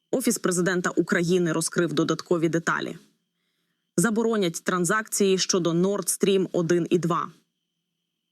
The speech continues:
Встановлять ціновий ліміт на російську нафту.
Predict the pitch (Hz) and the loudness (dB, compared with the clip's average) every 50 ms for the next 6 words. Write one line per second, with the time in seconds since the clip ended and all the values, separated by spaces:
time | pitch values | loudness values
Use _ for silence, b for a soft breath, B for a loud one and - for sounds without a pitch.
0 | _ _ _ - - 220 208 240 269 233 220 190 - - 208 196 185 180 214 196 | _ _ _ -6 -2 0 0 2 2 2 0 0 0 0 2 2 4 4 2 4
1 | 175 175 175 180 208 220 - - - 175 190 190 185 180 180 - - 190 180 170 | 4 2 2 2 2 0 0 0 0 2 2 2 2 0 -2 0 2 2 2 0
2 | - - - 185 185 175 160 165 - - - - 170 | 0 0 0 2 2 0 0 -4 -6 -10 -10 -10 -10